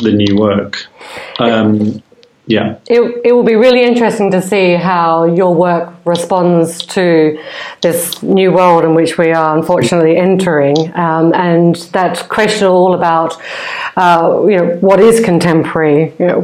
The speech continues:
Speaker 2: what, what, what are we trying to articulate through dance? What are we looking to experience as an audience member? And where do we want it to take us? And where are the boundaries? It'll be exciting to see.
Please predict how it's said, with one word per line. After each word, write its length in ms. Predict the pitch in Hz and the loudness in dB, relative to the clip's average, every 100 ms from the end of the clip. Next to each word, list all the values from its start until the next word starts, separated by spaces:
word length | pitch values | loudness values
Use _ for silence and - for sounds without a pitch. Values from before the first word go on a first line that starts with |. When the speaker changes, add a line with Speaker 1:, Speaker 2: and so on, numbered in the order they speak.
| - | -6
Speaker 2:
what, 480 | - 180 185 175 - - | -2 2 2 0 -6 -8
what, 560 | 170 185 190 190 143 - | -2 0 0 0 -2 -2
what 260 | 175 202 | 0 4
are 180 | 190 202 | 4 4
we 80 | 190 | 2
trying 240 | 185 160 | 0 -2
to 80 | 156 | -2
articulate 640 | 160 - 170 175 151 147 147 - | -2 -4 -2 0 0 0 -4 -14
through 240 | - 165 156 | -2 0 2
dance? 320 | 165 156 - | 0 -2 0
What 200 | 185 185 | 2 2
are 60 | 175 | 2
we 380 | 180 170 175 175 185 | 2 2 0 -4 -4
looking 420 | 196 196 185 175 | -2 0 0 0
to 160 | 180 | 0
experience 880 | 160 - 214 190 175 156 151 - - | -2 -2 -2 0 2 0 -2 -6 -6
as 240 | - 175 160 | -2 0 0
an 100 | 175 | 2
audience 580 | 196 185 165 156 - | 2 2 2 0 -4
member? 260 | 165 156 156 | -2 0 2
And 580 | 147 151 160 151 147 160 - - - - - - | 0 0 0 0 0 -2 -8 -8 -8 -10 -12 -4
where 400 | 190 202 202 196 | 0 4 4 4
do 80 | |
we 80 | 190 | 4
want 280 | 175 185 185 | 2 2 0
it 160 | 196 190 | -2 -6
to 60 | |
take 320 | - 208 214 | -4 -2 -2
us? 220 | 170 - - | -2 -4 -2
And 100 | 160 | 0
where 120 | 165 | 2
are 60 | |
the 80 | 160 | 0
boundaries? 760 | 170 180 185 180 - - - 175 | 0 0 0 0 -2 -2 -6 -2
It'll 180 | 180 | 0
be 320 | 175 185 170 165 | 2 2 2 0
exciting 460 | 190 202 190 196 | 0 -2 0 0
to 80 | 180 | -2
see. 380 | 180 190 156 156 | 0 0 0 -2